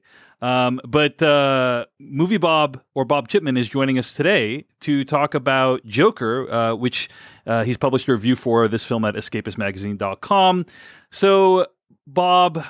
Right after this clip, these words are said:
what were your thoughts going into this movie? I mean, I think there's, uh, there's been an interesting discourse around the movie. There's, like,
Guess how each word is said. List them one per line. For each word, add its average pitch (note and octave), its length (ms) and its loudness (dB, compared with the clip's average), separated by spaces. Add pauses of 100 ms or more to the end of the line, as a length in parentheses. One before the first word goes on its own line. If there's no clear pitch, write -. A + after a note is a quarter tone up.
(220)
what D3+ 320 -2
were B3+ 100 0
your A#3+ 140 2
thoughts F#3 600 -2
going D#3+ 460 0
into G3+ 300 0
this C#3 260 -4
movie? A2 280 -6
I A#2+ 40 -2
mean, C3+ 140 -2
I C3+ 80 0
think E3 200 -6
there's, D3+ 360 -2 (560)
uh, B2+ 480 0 (300)
there's C#3 280 -6
been G#3+ 140 2
an F#3 60 0
interesting A#3 800 2 (120)
discourse E3 880 0 (160)
around D#3 280 4
the D3 60 0
movie. B2+ 220 0
There's, A2+ 220 -2
like, A#2+ 280 -2